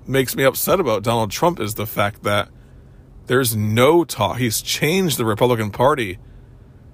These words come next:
And the Par-, Re-, Re-, Republican Party only gave, you know,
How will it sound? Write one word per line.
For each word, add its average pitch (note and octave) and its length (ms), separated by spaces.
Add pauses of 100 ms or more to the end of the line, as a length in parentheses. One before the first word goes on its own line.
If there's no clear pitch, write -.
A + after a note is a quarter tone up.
(260)
And C#3 140
the D#3 80
Par-, G#3+ 340
Re-, A#3 480
Re-, G3+ 240 (160)
Republican A3 520
Party F3+ 340
only F3+ 380
gave, D3+ 560 (2000)
you C3+ 100
know, B2 340